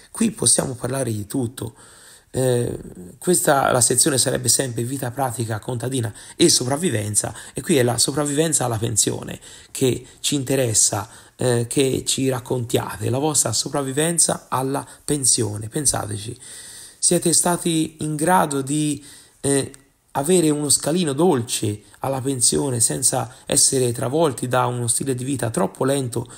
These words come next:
sedentario, che vi ha distrutto il fisico, oppure siete riusciti a trovare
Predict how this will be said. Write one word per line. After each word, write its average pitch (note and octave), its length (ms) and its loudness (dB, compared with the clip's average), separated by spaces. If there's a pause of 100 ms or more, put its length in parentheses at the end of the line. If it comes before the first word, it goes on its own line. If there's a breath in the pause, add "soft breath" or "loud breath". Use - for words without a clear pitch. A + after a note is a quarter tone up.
(140 loud breath)
sedentario, C#3 680 2
che B2+ 160 -2
vi B2+ 120 -2
ha B2+ 180 0 (160 loud breath)
distrutto - 380 0
il D3+ 80 -2
fisico, A#2+ 580 0 (220 loud breath)
oppure F3+ 320 2
siete D#3 300 2
riusciti C3+ 720 -2 (280 loud breath)
a D3+ 180 2
trovare C3 640 0